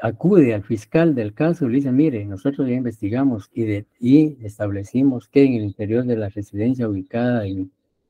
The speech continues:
el lote cinco, manzana tres de la colonia El Esfuerzo, zona veintiuno de la ciudad de Guatemala, está escondido el imputado y hay que realizar un allanamiento". El fiscal acude al juez y le pide al juez que autorice la práctica de esa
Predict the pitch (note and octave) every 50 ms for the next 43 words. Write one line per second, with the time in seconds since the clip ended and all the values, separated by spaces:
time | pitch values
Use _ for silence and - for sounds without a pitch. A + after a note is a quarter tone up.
0 | _ _ _ _ - G2+ G#2 B2 B2+ B2 A#2 G#2+ G2+ - - C3 C#3 C#3 - G2+
1 | F#2+ F#2+ F#2+ - A#2+ A#2 A#2 A#2 A#2 - - B2+ C3 B2 A2+ G#2 G2 G2+ G2 -
2 | - G2 G2+ G#2+ A#2 A#2+ A2+ A2+ G#2+ G#2 G2+ - - - C3+ B2+ - - G#2 -
3 | - A2+ A2+ A#2 A#2 A2+ G#2+ G#2 G#2+ G#2 G2+ F#2+ - - B2+ C3 B2 A2+ G2 G2
4 | G2+ G2+ G2 - - G2+ A2 A#2+ B2 B2 B2+ - - _ _ _ _ _ _ -
5 | A#2 A#2 C3 D#3+ F3+ - - _ - _ - _ _ _ - G#2+ G2+ - - B2+
6 | C3+ B2+ C3 - A2+ G#2+ G#2+ A#2+ E3+ F#3 E3+ C3 A2 G#2 G2 F#2+ - - F#2+ _
7 | - F2+ F2+ G2+ G#2+ A#2 C3 C3+ B2+ - C3 B2+ A2+ A2+ G#2+ G#2 G#2 G#2 - C#3+
8 | C#3+ C#3+ C3+ A#2 G#2+ G2+ F#2+ F#2+ F#2+ F#2 F#2 G2 G2 F#2+ F2+ F#2 _ _ _ _
9 | _ _ _ _ _ _ _ _ _ _ _ _ _ _ _ _ - A#2 A2 G#2
10 | - - G#2 G#2 - - C3 C#3 D#3+ E3+ F3 F3 A#2+ A2+ A2+ - - C#3 C#3 C3
11 | B2 A2 - - E3+ F#3 - D#3 C3 A#2 G#2+ G2+ - - G3+ A#3 B3 G#3 D3 C3
12 | - - D#3 F3 F3 - D3 A#2 G2+ - G#2 G#2+ A2+ B2+ D#3+ D4+ D#3+ C3 A2+ G#2+
13 | G#2+ - A#2+ B2 B2 B2 - A#2+ - A#2+ A2 G#2+ G#2 A2 A#2 A#2+ - - A2 G#2
14 | G#2+ A2 - _